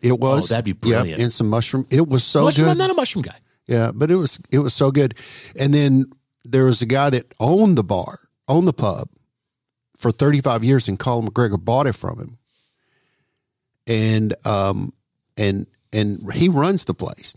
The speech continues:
Speaker 1: and he gives you a tour and talks. So he took us out on this patio thing and we got to make pictures with the belt that he won
Speaker 2: Oh,
Speaker 1: in his
Speaker 2: yeah?
Speaker 1: first fight. Now, we all know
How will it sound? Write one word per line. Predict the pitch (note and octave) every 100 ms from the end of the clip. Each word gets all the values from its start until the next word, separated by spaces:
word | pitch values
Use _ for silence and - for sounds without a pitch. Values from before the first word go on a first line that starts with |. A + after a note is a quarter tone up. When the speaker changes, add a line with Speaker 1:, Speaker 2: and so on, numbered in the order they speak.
| _
Speaker 1:
and | A#2+
he | D3
gives | C#3+ D3+
you | E3
a |
tour | - C3 C3+ C3+ C3+
and | A#2
talks. | C3+ B2+ A#2+
So | -
he | B2
took | A#2 C#3
us | -
out | C3 B2
on | A#2+
this | G#2+
patio | C3 A#2+ B2+
thing | A2 A#2+ A#2
and | A2 - _ _ _ -
we | C#3+
got | C#3+
to | B2+
make | C3 -
pictures | - C3+ - A#2 G#2
with | A#2 A2 - _ G#2+
the | G2+
belt | B2+ A2+ E2+ _ _
that | G2+ E2+ _
he | - B2
won | G#2+ A2+ G2+
Speaker 2:
Oh, |
Speaker 1:
in | A2
his | G#2
Speaker 2:
yeah? | G#2
Speaker 1:
first | A2+
fight. | B2 -
Now, | B2 B2+ G#2 _ _ _ _ _ _ _ _
we | C3 D3
all | A2+
know | G#2+ G2 D#2+